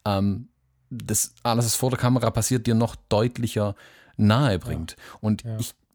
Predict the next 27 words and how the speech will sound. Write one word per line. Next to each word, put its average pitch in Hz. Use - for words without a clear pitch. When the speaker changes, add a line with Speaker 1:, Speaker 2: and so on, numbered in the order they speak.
Speaker 1:
ich -
kenn 127
das 151
von, 120
also 98
in, 98
in, 82
in, 82
bei -
einer 104
Beerdigung, 117
ähm, 113
ich 120
hab 120
sowas 139
noch 127
nie 131
fotografiert. -
Und 110
wenn 113
dann 123
jemand 117
so 107
völlig -
in, 107
in 101
Tränen 117